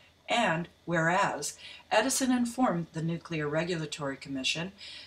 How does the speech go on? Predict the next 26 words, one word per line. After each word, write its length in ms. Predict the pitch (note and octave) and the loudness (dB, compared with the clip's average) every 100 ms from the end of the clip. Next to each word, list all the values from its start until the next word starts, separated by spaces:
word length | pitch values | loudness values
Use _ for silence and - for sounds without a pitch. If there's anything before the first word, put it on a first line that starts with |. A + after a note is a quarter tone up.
| - | -6
that 160 | - F3+ | -2 2
the 80 | F3+ | 2
replacement 640 | F3+ F3+ A3 C4+ - C#4 | 2 0 0 0 2 0
steam 300 | - A3+ G#3 | 0 -4 -4
generators 720 | - E3 D3+ C#3+ D3 E3 F#3 - | 0 0 0 0 0 0 -2 -2
would 160 | F#3+ | -2
be 140 | F3+ E3 | 0 2
like 260 | D3+ D3+ | 4 2
for 160 | - F#3 | 2 0
like, 360 | F#3 A#3+ - - - | 2 2 0 -8 -6
or 320 | E3 D3 D3 | 0 0 -2
in 220 | E3+ D3+ | -4 -4
kind, 580 | D3+ - A3+ G3 - - - - - - _ | -6 -2 0 0 -2 -10 -16 -18 -18 -20 _
that 200 | F#3 F3+ | 2 4
is, 220 | F3+ F3+ | 4 2
fabricated 720 | - - G3 F3+ F3+ F#3+ E3 D#3+ | 0 2 2 2 0 -2 -2 -2
to 100 | E3+ | -2
the 100 | E3 | 0
same 320 | - E3 D3+ | 0 0 -2
design 420 | D3 E3 E3 F3 | -4 0 0 0
specifications 920 | - D3+ C#3 - D3+ - D3 - E3 | -2 -4 -4 -6 -10 -6 -4 -2 -4
as 180 | D3+ C#3+ | -4 -6
the 140 | - E3 | -4 -2
original 540 | D#3+ F#3+ A3 C4 B3+ | 0 0 2 2 2
San 420 | B3+ F3+ C#3+ C#3 | 2 0 0 0
Onofre 580 | C#3 F#3 G3+ G3+ G3 G3+ | 0 -2 -2 0 0 -2